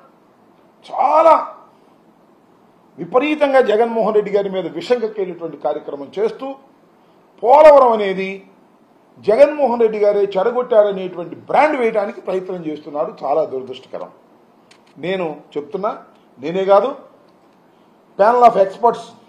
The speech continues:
report one ఇచ్చినటువంటి రిపోర్ట్లో కూడా చాలా స్పష్టంగా చంద్రబాబు, వాళ్ళేమి చంద్రబాబు నాయుడు గారు, జగన్మోహన్ రెడ్డి గారు అని వాళ్ళకేం పేర్లు తెలియదు.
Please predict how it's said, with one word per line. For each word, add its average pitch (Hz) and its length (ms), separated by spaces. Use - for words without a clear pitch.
report 214 320
one 190 80
ఇచ్చినటువంటి 156 480
రిపోర్ట్లో 175 460
కూడా 175 440
చాలా 240 280
స్పష్టంగా 208 880
చంద్రబాబు, 233 500
వాళ్ళేమి 214 240
చంద్రబాబు 202 500
నాయుడు 202 220
గారు, 196 380
జగన్మోహన్ 185 400
రెడ్డి 180 180
గారు 185 100
అని 165 100
వాళ్ళకేం 160 220
పేర్లు 190 260
తెలియదు. 147 340